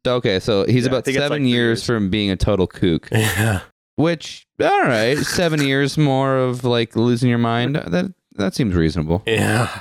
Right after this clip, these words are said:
Speaker 1: Uh,
Speaker 2: Kooky Yoda is, is so much better
Speaker 1: Ugh.
Speaker 2: on so many levels. Like, I can, Black Series Rebels will do an entire episode where I will defend Kooky Yoda
Speaker 1: <laughs> Oh.
Speaker 2: as being the best Star Wars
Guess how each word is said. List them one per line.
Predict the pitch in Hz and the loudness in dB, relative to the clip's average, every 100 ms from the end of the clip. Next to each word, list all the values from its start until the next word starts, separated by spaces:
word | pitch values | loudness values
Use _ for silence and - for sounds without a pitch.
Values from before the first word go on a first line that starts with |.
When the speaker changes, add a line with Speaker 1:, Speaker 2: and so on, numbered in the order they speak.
| - _ _ - - _ 208 | -18 _ _ -20 -20 _ 0
Speaker 1:
Uh, | |
Speaker 2:
Kooky | 190 185 - 175 | 0 2 0 0
Yoda | 165 165 147 131 | 2 2 2 2
is, | 139 123 127 _ _ 156 | 0 -2 -8 _ _ -4
is | 147 | -2
so | - - 175 190 | 0 0 0 0
much | 190 175 - | -2 -4 -2
better | 147 143 127 117 - - | -2 0 0 0 -2 -2
Speaker 1:
Ugh. | 117 107 | 0 2
Speaker 2:
on | 139 131 | 0 -2
so | - 147 151 | 0 0 0
many | 151 143 | 2 2
levels. | 139 131 127 135 | 2 2 0 -2
Like, | 123 - - | -4 -8 -6
I | 143 | -4
can, | 170 - 131 123 - 117 - | -4 -6 -10 -14 -16 -10 -2
Black | 151 170 | -2 0
Series | - 160 | 0 2
Rebels | 151 143 120 | 2 0 0
will | 123 156 160 | 2 2 2
do | 127 151 135 | 2 2 2
an | 127 | 0
entire | 120 139 135 120 | -4 -4 0 0
episode | 135 - 151 151 - - | -2 0 0 0 -6 -4
where | 135 | -2
I | 131 151 | 0 2
will | 156 | 2
defend | 139 - 143 143 143 | 0 -2 0 0 -2
Kooky | - 147 156 131 | 0 0 2 0
Yoda | 127 127 117 107 101 - | 2 2 2 2 0 -2
Speaker 1:
<laughs> | |
Oh. | 131 | -2
Speaker 2:
as | 139 - | -2 0
being | 143 143 135 151 | 0 0 0 -2
the | 135 | -2
best | 135 143 - | -2 -2 -2
Star | - 143 135 | -2 0 0
Wars | 131 127 - - | 0 0 0 -2